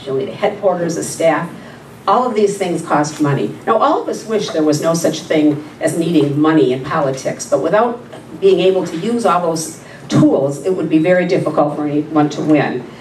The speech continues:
And there's not just one, some big pot of money somewhere that when you're running for office, people just give you all this money. And I've run for office, and I know this from a fact, for a fact. There just isn't that.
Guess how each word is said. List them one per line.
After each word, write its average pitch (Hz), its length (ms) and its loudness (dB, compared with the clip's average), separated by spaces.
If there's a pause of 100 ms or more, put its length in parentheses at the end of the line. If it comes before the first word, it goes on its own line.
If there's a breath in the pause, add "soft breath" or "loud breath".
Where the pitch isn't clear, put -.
(220 loud breath)
And 269 100 -4
there's 330 200 -4
not 427 260 0
just - 320 2
one, 247 320 2
some 247 220 0
big 226 180 0
pot 202 260 2
of 175 160 -2
money 165 240 2
somewhere 151 460 0
that 139 200 2 (300 loud breath)
when 185 140 2
you're 160 100 2
running 170 220 0
for 165 160 2
office, 160 440 -2
people - 220 -8
just 156 220 -6
give 180 140 -6
you 165 160 0
all 156 120 4
this 151 200 -2
money. 147 220 0
And 135 100 -4
I've 156 180 0
run 160 180 0
for - 140 0
office, 131 360 -2
and 135 80 -4
I 135 100 -2
know 160 180 4
this - 360 -4
from 143 200 -8
a 127 80 -6
fact, - 540 -2
for 143 80 2
a 139 80 -2
fact. - 280 -2
There 151 120 0
just 208 260 -2
isn't 156 300 0
that. - 280 -4